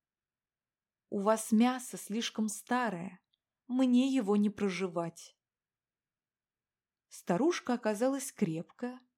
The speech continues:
но очень быстрая. Как она бежала к своему пятнадцатому дому по пересечённой местности, испуская гортанные крики,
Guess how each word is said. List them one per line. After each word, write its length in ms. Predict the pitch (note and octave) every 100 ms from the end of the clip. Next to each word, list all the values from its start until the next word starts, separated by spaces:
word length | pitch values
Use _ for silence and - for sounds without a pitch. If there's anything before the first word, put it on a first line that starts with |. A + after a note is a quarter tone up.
| _ _
но 200 | E3+ E3
очень 380 | F#3+ - G3+ F#3
быстрая. 720 | - D#3 D3 - - E3 F3 _ _ _ _ _ _ _ _ _ _ _ _ _ _ _ _ _
Как 300 | - A3+ B3
она 220 | A#3 G#3+ G3+
бежала 600 | G3+ F#3 G3 A3+ G#3 F#3+
к 80 |
своему 420 | - F3+ F3+ F3+ F3+
пятнадцатому 920 | G3 G3 G3 G#3 - F3+ F3+ E3+ E3
дому 440 | D3+ F#3 G#3 F#3
по 120 | F#3+
пересечённой 840 | E3+ F3+ F3+ - - F#3+ F#3 E3+ E3
местности, 840 | D#3+ G3+ C#4+ A3+ F#3 - - A#3 - _ _ _ -
испуская 800 | F3 - G#3 - - A3+ F#3
гортанные 800 | E3 E3+ - - F#3 F3 D#3+ E3
крики, 600 | - G3 A3+ B3+ - F3